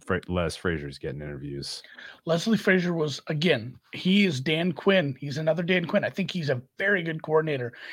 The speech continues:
Speaker 2: He was not a good head coach.
Speaker 1: No.
Speaker 2: And, yeah, I think, I think over, over, like, nine and a half interviews between them all. That's, that's probably long to the over, but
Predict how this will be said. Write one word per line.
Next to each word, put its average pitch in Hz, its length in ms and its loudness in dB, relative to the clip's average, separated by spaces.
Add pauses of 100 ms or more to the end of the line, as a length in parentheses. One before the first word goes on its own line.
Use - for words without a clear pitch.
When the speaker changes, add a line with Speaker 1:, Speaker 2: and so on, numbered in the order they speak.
(140)
Speaker 2:
He 151 60 -4
was 127 140 -2
not 139 240 4
a - 20 0
good 131 160 2
head 120 180 0
coach. 120 500 -6 (520)
Speaker 1:
No. 80 100 2
Speaker 2:
And, 127 340 2
yeah, 151 160 6
I 147 60 8
think, 175 260 2
I 147 80 4
think 147 300 -2 (100)
over, 160 460 2 (140)
over, 151 220 2
like, 123 200 2
nine 127 320 4
and 127 100 2
a 113 60 2
half 127 220 0
interviews 113 500 0
between 110 300 -6
them 101 100 -4
all. 104 220 0
That's, - 440 -2
that's - 200 -6
probably 101 400 0 (120)
long 123 280 4
to 123 100 -6
the 113 120 -4
over, 143 280 2
but 107 200 -6